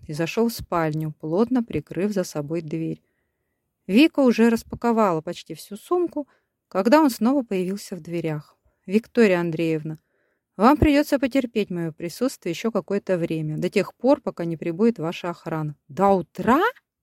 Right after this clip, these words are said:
«Нет, от силы пару часов. Борис Исаакович хочет прислать сюда лучших своих людей.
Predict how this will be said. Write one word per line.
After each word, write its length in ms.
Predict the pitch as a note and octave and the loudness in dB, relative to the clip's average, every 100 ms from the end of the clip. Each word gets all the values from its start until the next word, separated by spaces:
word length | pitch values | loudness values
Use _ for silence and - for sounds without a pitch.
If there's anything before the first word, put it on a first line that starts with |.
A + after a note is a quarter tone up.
| _ | _
«Нет, 500 | G3 G3 G3+ E3+ D#3 | -2 2 2 2 -2
от 140 | E3 - | -6 -4
силы 300 | - D#4 A#3 | 2 4 4
пару 300 | F#3 F#3+ F#3+ | 2 -4 -4
часов. 600 | - G#3+ - E3+ D#3 _ _ | -8 -12 -6 -6 -6 _ _
Борис 320 | E3+ G3 G3+ G#3 | -6 -4 -4 -2
Исаакович 520 | - C4 A#3+ G3 - | 2 2 2 -4 -4
хочет 360 | G3+ G3 G3+ | -8 -8 -10
прислать 420 | - G3+ - B3+ B3+ | -8 -8 -2 -4 -2
сюда 280 | F#3+ F#3 | -2 0
лучших 320 | F#3 A#3+ - - | 2 0 -2 -6
своих 360 | F3 G3 - | -4 -4 -4
людей. 480 | F#3 F3+ D#3 F3 | -8 -8 -8 -8